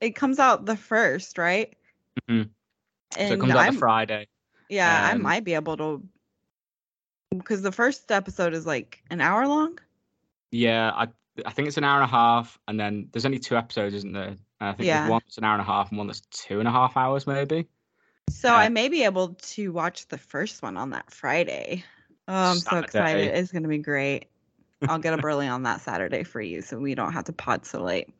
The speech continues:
Speaker 2: It's fine. It's cool.
Speaker 1: <laughs>
Speaker 2: It's all good. Um, do you have any special shout outs or mentions?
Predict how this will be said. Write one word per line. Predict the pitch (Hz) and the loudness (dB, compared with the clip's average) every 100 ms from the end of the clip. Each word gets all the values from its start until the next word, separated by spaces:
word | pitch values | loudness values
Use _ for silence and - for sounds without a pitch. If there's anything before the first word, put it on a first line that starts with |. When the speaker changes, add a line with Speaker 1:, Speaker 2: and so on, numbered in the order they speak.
| _ - _ - | _ -20 _ -6
Speaker 2:
It's | 120 | -4
fine. | - 120 120 117 | 2 4 4 2
It's | 123 - | -4 -8
cool. | - 117 117 110 | 0 2 2 0
Speaker 1:
<laughs> | 95 - _ _ _ | -2 -6 _ _ _
Speaker 2:
It's | - | -8
all | 117 | -6
good. | 113 113 117 131 156 _ _ | -2 0 0 -4 -10 _ _
Um, | 120 117 117 117 117 113 - - - _ _ - | 0 4 4 4 2 2 -2 -20 -20 _ _ 2
do | 139 | 6
you | |
have | 139 139 | 6 4
any | 139 135 | 2 0
special | 131 - 131 131 127 | -4 -2 0 0 -6
shout | 127 - 131 127 131 | -4 -2 -2 -2 -4
outs | 135 | -4
or | 127 | -4
mentions? | 127 131 - 139 143 135 - - | -4 -8 -10 -10 -10 -14 -20 -20